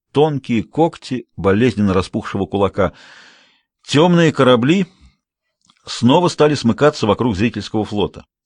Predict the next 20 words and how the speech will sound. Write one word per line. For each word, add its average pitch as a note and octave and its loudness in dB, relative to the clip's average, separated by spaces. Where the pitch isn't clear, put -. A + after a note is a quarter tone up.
капитаны C3+ -2
которого A#2+ 0
разделились B2 2
на C#3 2
два F#2 -2
лагеря. C2+ -4
Одни A2 0
считали, F2+ -4
что E2+ -8
всем A#2 0
нужно F2+ -2
держаться G2 -4
вместе, C#3 -6
а A2 0
другие C3 0
предпочитали D3+ 0
рассеяться C#3+ -2
и F#2+ -4
даже B2+ 4
рискнуть B2+ 2